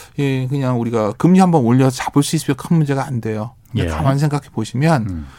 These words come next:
Speaker 1: 이 모든 문제들은 또 인플레이션을 만들었던 원인으로 다가섭니다. 바로
Speaker 2: 음.
Speaker 1: 코로나라는 거죠.
Speaker 2: 네.
Speaker 1: 코로나라는 게 계속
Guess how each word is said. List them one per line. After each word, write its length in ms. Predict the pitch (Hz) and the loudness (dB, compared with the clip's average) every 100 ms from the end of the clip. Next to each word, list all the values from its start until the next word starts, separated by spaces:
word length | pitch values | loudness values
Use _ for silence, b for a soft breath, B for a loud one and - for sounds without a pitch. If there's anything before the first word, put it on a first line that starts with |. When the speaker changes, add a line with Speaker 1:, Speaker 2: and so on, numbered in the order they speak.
| - | -2
Speaker 1:
이 120 | 175 | 0
모든 320 | 135 147 170 | 2 2 2
문제들은 560 | 160 127 127 127 127 127 | 2 2 2 0 -2 -4
또 260 | - 120 113 B B | -2 -4 -4 B B
인플레이션을 640 | 120 135 - 156 135 135 120 | 0 0 2 2 2 0 0
만들었던 800 | 113 123 127 131 117 - 113 | 0 0 0 0 -2 -6 -6
원인으로 420 | 120 113 131 123 117 | 0 2 4 2 0
다가섭니다. 760 | - 123 110 120 110 98 101 - | -4 -6 -4 -6 -8 -10 -14 -14
바로 200 | - 107 | -10 -8
Speaker 2:
음. 40 | |
Speaker 1:
코로나라는 560 | 92 87 170 165 143 113 | -4 2 2 2 0 -4
거죠. 300 | - - 120 - | -10 -14 -16 -4
Speaker 2:
네. 440 | 101 85 78 127 - B B 147 | -2 -2 -2 -4 -6 B B -8
Speaker 1:
코로나라는 720 | - 208 208 196 180 165 160 | -2 2 4 4 2 0 -2
게 140 | 151 143 | 0 -2
계속 600 | - 160 156 151 139 | -4 -16 -8 -6 -6